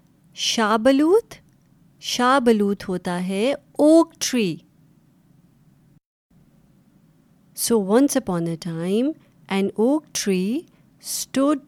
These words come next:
tall near a river۔ اچھا، آپ کو پتہ ہے کہ شاہ بلوت کا درخت یعنی کہ اوک ٹری جو ہے، it is one of the most loved trees in the world۔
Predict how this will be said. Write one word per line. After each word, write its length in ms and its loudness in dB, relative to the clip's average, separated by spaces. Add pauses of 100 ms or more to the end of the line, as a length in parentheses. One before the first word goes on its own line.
(160)
tall 460 0 (100)
near 420 -2
a 120 -2 (140)
river۔ 380 2 (2250)
اچھا، 320 -6
آپ 120 -6
کو 100 -4
پتہ 240 -4
ہے 60 -4 (120)
کہ 140 -2
شاہ 400 -2
بلوت 560 -2
کا 260 -6
درخت 480 -6
یعنی 340 -2
کہ 140 -6 (120)
اوک 480 0
ٹری 400 -2
جو 220 -4
ہے، 400 -4 (120)
it 160 -4
is 260 -2
one 80 0
of 260 -4
the 280 -2
most 640 -2
loved 680 -2
trees 400 2
in 180 -2
the 140 -6
world۔ 560 -2